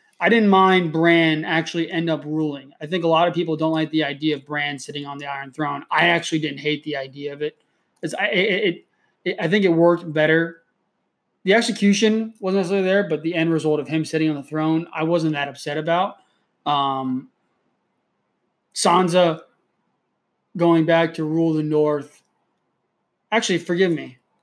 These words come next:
I'm skipping over some things here. Let's talk, we can talk about the quick scene between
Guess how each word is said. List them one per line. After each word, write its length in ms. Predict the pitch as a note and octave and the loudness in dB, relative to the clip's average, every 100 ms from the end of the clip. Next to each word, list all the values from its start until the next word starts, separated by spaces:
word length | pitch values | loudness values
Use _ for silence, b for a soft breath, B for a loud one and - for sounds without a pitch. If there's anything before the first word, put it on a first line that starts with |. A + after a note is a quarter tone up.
| - | -14
I'm 60 | D#3+ | -10
skipping 340 | - E3 D#3+ | -4 -2 0
over 180 | D#3 D#3 | 0 -2
some 160 | C#3+ C3 | -6 -14
things 280 | B2 B2+ | -18 -20
here. 320 | - A#2+ A#2 _ _ _ _ _ _ _ | -18 -18 -18 _ _ _ _ _ _ _
Let's 180 | G3 G3 | -2 2
talk, 280 | A3 G3+ G3+ | 4 2 2
we 120 | G3 | -2
can 100 | G3 | 0
talk 200 | G#3 F#3+ | 0 0
about 220 | F#3 F3 | -2 -4
the 60 | D#3+ | -4
quick 200 | F3+ F3 | -6 -6
scene 240 | - F3+ | -4 -4
between 580 | E3 E3 D#3 D3+ D#3 | -4 0 0 0 -4